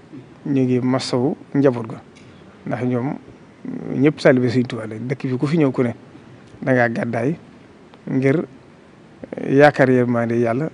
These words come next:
ak ya-, yaakaar xettaliku Sëriñ Tuubaa, ndax Sëriñ Tuubaa waxoon ne ku fi sam xel indiwu, soo xel indi la fi. Kon nag ñi fi ñëw ñëpp loolu leen fi indi. Kon nag képp koo xam ne lu mel noonu dal na la fi te muy doog suñu Borom, loola ñu ngi koy, ñu ngi leen ci,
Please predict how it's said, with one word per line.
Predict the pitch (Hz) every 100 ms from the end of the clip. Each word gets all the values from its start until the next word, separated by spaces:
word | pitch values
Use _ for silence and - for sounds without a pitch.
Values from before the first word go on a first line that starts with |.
| - -
ak |
ya-, | 127 131 - -
yaakaar | 131 131 131 - - - -
xettaliku | - - 139 135
Sëriñ | 131 120
Tuubaa, | 123 113 - - - - - -
ndax | 131 -
Sëriñ | 147 139
Tuubaa | 131 123
waxoon | 123 123 113
ne | 156 - - - - - -
ku | -
fi | 143
sam | 139 156
xel | 135 147 135
indiwu, | 156 139
soo | 123 135
xel | 131 131
indi | 123
la | 113
fi. | 135
Kon | - 127
nag | 123
ñi | 135
fi | 131
ñëw | 135 127
ñëpp | 165 -
loolu | 156 131
leen | 127
fi | 120
indi. | 117 113 - - - - - - -
Kon | 147 131
nag | 123 - - -
képp | 190 165
koo | - 160
xam | 143 127
ne |
lu | 127
mel | 143
noonu | 131 123
dal | 120 143
na | 139
la | 127
fi | 135
te | 139 151
muy | 147
doog | 147 147
suñu | 135 139
Borom, | 123 117 110 - - - - - - - - - 131
loola | 127 120 165 - - -
ñu | 131
ngi | 135
koy, | 123 120 113 113 - - -
ñu | 135
ngi | 131
leen | 127 120
ci, | 120 127 120